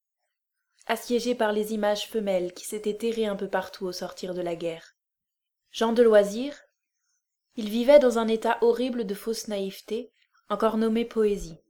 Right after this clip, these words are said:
simplement enfoncés dans le mal dont ils n'essayaient pas de regarder les raisons. Alors renaissait le phénix, appelé romantisme.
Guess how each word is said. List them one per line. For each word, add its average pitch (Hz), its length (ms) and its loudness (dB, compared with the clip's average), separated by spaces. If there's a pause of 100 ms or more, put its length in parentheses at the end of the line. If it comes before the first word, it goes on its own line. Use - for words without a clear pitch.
(920)
simplement 254 600 0
enfoncés 226 560 -4
dans 214 120 0
le 202 140 -2
mal 214 400 -4 (260)
dont 208 120 -10
ils 226 200 -4
n'essayaient 226 400 0
pas 247 200 0
de 214 80 0
regarder 202 440 0
les 202 120 -2
raisons. 180 340 -10 (1700)
Alors 202 640 2
renaissait 202 500 -2
le 208 100 -2
phénix, - 880 -8 (240)
appelé 202 320 -2
romantisme. 202 800 -8